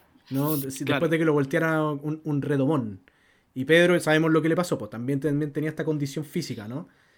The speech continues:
Speaker 1: Eh, pero además Funes sabía con mucha facilidad latín, inglés, portugués, francés. Y Pedro también había aprendido, primero por el, los colegios en los que había estado, sabía inglés y francés, pero además traducía poemas, eh, del italiano y también comprendía el latín, ¿no? Y, y más adelante se sintió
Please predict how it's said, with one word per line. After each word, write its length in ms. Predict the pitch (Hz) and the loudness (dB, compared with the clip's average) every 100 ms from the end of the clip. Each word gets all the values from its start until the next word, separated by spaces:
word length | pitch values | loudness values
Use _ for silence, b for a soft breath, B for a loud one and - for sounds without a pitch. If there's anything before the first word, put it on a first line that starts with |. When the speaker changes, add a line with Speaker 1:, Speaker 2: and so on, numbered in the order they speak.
| b - | b -6
Speaker 1:
Eh, 180 | 131 | -4
pero 160 | 135 131 | 0 2
además 240 | 135 170 | 4 2
Funes 380 | 170 202 202 208 | 2 4 6 4
sabía 380 | - 156 170 180 | 2 0 2 2
con 120 | 165 | 2
mucha 200 | 151 190 | -2 -2
facilidad 460 | 185 180 175 160 165 | -4 -4 0 2 2
latín, 320 | 143 160 165 | 0 0 0
inglés, 320 | 147 139 156 | 0 4 2
portugués, 380 | 151 123 139 143 | 2 -6 -2 -2
francés. 520 | 143 135 - 170 180 b b b b b b | -2 -4 -2 -2 -4 b b b b b b
Y 100 | 139 | -8
Pedro 560 | 135 214 262 185 170 196 | 6 10 10 10 4 2
también 300 | 156 151 196 | 0 2 4
había 160 | 202 | 4
aprendido, 440 | 208 202 196 202 185 | 4 2 2 2 2
primero 300 | 156 185 247 | 2 2 4
por 100 | 196 | 2
el, 120 | 170 | 0
los 160 | 156 147 | -4 -4
colegios 360 | - 160 185 185 | -2 -2 0 -2
en 60 | |
los 80 | 160 | -2
que 100 | 156 | -2
había 100 | 165 | -2
estado, 240 | - 180 180 | -2 -4 -2
sabía 260 | 147 156 | -2 -2
inglés 300 | 160 139 160 | -2 0 0
y 40 | 151 | -2
francés, 560 | 147 143 156 131 - b b b b _ | -6 -4 -4 -4 -6 b b b b _
pero 140 | - 147 | 2 4
además 220 | 143 170 | 4 2
traducía 380 | 202 175 - 185 | 2 2 4 2
poemas, 340 | 170 180 175 156 | 4 2 2 0
eh, 180 | 156 143 | 2 4
del 140 | 139 | 6
italiano 500 | 135 131 147 196 151 208 - - - B B _ | 6 6 6 4 2 -4 -6 -8 -6 B B _
y 140 | 151 | 0
también 260 | 139 135 165 | 2 2 2
comprendía 360 | 175 160 151 | 2 2 4
el 80 | 170 | 4
latín, 360 | 147 220 117 92 - | 4 2 0 -6 -4
¿no? 220 | 139 175 | -2 0
Y, 220 | 139 135 | 0 0
y 40 | 139 | 2
más 120 | 156 | 4
adelante 300 | 165 170 175 | 4 2 -2
se 80 | 143 | -2
sintió 500 | 151 - 180 185 | -4 0 2 2